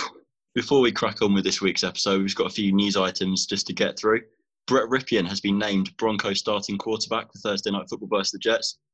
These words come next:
Nick Foles is set to start his second game, sorry, his first game for the Chicago Bears after being introduced halfway through Sunday's game. And three Titans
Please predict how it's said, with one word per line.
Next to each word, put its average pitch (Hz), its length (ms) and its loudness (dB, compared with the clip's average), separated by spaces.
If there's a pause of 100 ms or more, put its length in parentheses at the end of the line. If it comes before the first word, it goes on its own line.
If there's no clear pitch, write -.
(220)
Nick 127 180 0
Foles 135 440 2 (180)
is 120 100 -6
set - 160 -6
to - 80 -8
start 104 320 -2
his 107 160 -6
second 110 280 -6
game, 107 260 -6 (120)
sorry, 95 160 -6
his 90 300 -8
first 113 280 -2
game 101 300 -4 (460)
for 110 200 0
the 101 60 -10
Chicago 101 380 -6
Bears 104 320 -2
after 98 240 -8
being 98 160 -4
introduced 101 460 -4
halfway 101 340 -2
through 98 380 -2 (520)
Sunday's 98 380 0
game. 110 360 -2 (380)
And 113 300 -2 (100)
three 135 280 -4
Titans 110 720 -6